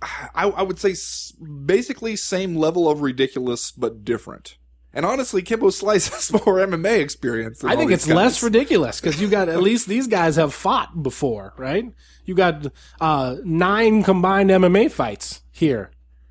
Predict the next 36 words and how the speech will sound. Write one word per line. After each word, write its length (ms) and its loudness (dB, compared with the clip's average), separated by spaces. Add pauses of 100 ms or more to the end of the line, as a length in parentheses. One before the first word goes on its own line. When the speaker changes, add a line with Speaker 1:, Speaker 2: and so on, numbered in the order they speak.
(760)
Speaker 2:
Whereas, 520 -4 (800)
well, 120 -4
you 80 -2
got 160 -2
two 380 2 (760)
combined 580 -2
<laughs> 40 -8
M 140 -2
M 20 0
A 140 -2
Speaker 1:
All 100 0
Speaker 2:
fights. 140 2 (200)
Speaker 1:
right, 20 -6
all 100 0
right. 80 4
Speaker 2:
All 180 6
Speaker 1:
You, 40 6
Speaker 2:
of 100 2
them 180 4
coming 320 2
from 180 0
Mickey 140 0
Speaker 1:
you 40 0
sold 360 4
Speaker 2:
Gall. 80 -12
Speaker 1:
me. 100 -18
You 160 -4
sold 260 -2
me. 80 -8
I 80 -8
must 220 -6
now 180 0
admit 260 -4
Kimbo 260 0
Slice 380 -2
versus 400 -8